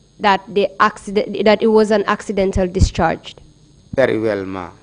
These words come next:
Speaker 1: Let's go through this. One
Speaker 2: Yes, ma'am.
Speaker 1: is that there must have been a magazine and a live round in the chamber.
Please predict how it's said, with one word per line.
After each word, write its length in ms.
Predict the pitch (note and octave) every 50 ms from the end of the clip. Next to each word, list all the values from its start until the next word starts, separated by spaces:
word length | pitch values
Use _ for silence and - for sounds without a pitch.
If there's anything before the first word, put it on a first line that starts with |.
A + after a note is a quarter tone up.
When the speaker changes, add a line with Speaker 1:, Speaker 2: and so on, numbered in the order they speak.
| _ - - - - - - - - - -
Speaker 1:
Let's 280 | G3+ A3+ A#3 - - -
go 260 | - A#3 A3 G#3+ G#3
through 440 | G3+ - - - - A3 G#3+ G#3 F3+
this. 380 | F#3+ F#3 - - - - - - - - _ _ _ _ _ _ _ _ _ _ _ _ _ _ _ _ _ _ _ _ _ _ _ _ _ _ _ _ _ _ _ _
One 320 | - A#3 B3+ B3 G3+ E3 - - - _ _ _ _ _ _ -
Speaker 2:
Yes, 200 | G#2 G2+ - -
ma'am. 140 | G2+ F#2+ G2 A2+ A#2 B2+ C3+ _ _ _ _ _ _ _ _ _ _ _ _ _ _ _
Speaker 1:
is 220 | - A3+ A3 G3 F3+
that 280 | F#3+ E3+ D3+ - - - - - - _ _ - _ _ _ - - _ _
there 220 | F3+ G#3+ G#3 G3
must 320 | G#3 G#3+ A3 B3 A#3+ - -
have 180 | A#3+ A3 G3+
been 180 | F#3+ A#3+ A#3 A3
a 60 | G3+
magazine 680 | G3+ G3 G3+ G3+ G#3+ A3 G#3 G3 F3 D#3+ E3 D3+ D3 - - _ _ _ _ - - - - -
and 120 | G3+ G#3
a 80 | G#3 G3+
live 420 | G3 G3+ G#3 G#3+ G#3+ G#3+ F3+ F3
round 280 | F#3 F3 F3 F3+ F3+ E3+ - - _ _ -
in 160 | A#3+ A#3 G3+
the 80 | F#3+
chamber. 420 | F3+ - F#3+ F3 D#3+ D#3 C#3+ C3+